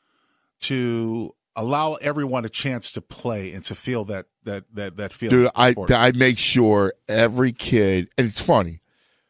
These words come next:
Speaker 2: I make sure every kid gets baskets,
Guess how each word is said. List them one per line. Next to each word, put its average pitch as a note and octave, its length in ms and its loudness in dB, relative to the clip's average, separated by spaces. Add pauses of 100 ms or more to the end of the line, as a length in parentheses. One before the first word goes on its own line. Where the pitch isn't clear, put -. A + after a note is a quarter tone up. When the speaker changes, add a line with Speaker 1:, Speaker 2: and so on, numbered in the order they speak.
(320)
Speaker 2:
I B2+ 100 6
make B2+ 200 4
sure B2+ 180 4
every A2+ 140 2
kid A2+ 180 0
gets G#2 200 0
baskets, - 1080 0